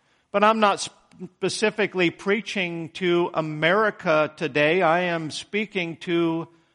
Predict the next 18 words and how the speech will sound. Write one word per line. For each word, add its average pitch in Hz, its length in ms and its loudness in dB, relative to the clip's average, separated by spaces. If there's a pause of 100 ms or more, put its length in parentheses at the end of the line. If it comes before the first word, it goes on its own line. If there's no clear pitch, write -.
(140)
America. 170 540 0
I'm 147 80 -4
speaking 208 480 -4
to 160 80 -2
people, 151 480 -8
you, 139 540 -2 (340)
here 208 240 2
this 185 260 -2
morning. 165 540 -2 (640)
Because 208 580 2
I 208 120 6
wonder 208 640 4
how 240 340 2
much 226 500 2 (300)
God's 220 420 4
people 175 840 -2 (600)
have 190 400 4
been 196 520 2